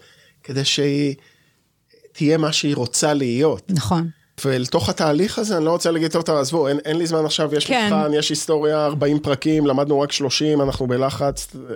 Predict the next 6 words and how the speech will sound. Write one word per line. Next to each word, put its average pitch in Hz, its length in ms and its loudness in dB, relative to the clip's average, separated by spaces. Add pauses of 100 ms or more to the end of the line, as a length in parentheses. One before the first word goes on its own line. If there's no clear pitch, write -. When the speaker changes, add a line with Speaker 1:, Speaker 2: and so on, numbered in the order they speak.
(120)
Speaker 1:
וזה 135 200 -4
מה 143 80 -2
שאנחנו 123 640 0
מחפשים, 135 520 0 (120)
כשאנחנו 117 440 0
אומרים, 127 920 0